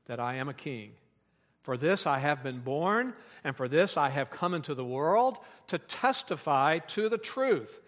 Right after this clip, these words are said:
Everyone who is of the truth hears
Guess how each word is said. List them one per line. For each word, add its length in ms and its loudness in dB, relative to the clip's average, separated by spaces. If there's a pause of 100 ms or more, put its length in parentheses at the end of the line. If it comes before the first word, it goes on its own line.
(380)
Everyone 800 4
who 320 -2
is 260 0 (120)
of 320 6
the 80 0
truth 580 -8 (380)
hears 880 2